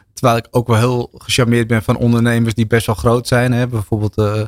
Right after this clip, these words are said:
eh, bedrijven waar de eigenaar ook nog, eh, zelf aan het roer staat.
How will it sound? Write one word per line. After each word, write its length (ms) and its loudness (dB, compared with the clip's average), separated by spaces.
eh, 920 -4
bedrijven 500 2
waar 140 2
de 60 -2
eigenaar 560 0
ook 200 0
nog, 300 -2
eh, 100 2
zelf 400 0
aan 180 0
het 120 0
roer 220 2
staat. 460 -2